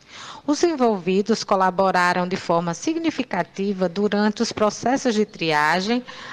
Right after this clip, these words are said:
aplicação e acompanhamento do meu tratamento nos períodos que utilizei o serviço.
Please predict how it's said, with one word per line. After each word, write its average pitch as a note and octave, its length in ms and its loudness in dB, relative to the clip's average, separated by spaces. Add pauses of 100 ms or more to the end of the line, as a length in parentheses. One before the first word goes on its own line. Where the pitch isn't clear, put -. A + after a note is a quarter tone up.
aplicação B3+ 1040 -2
e C4+ 120 2
acompanhamento B3 840 0
do A3+ 140 0
meu C4 180 4
tratamento A#3 640 0
nos A3+ 220 0
períodos G#3 720 0
que - 160 -6
utilizei A3 460 0
o G#3 40 0
serviço. F3 680 -2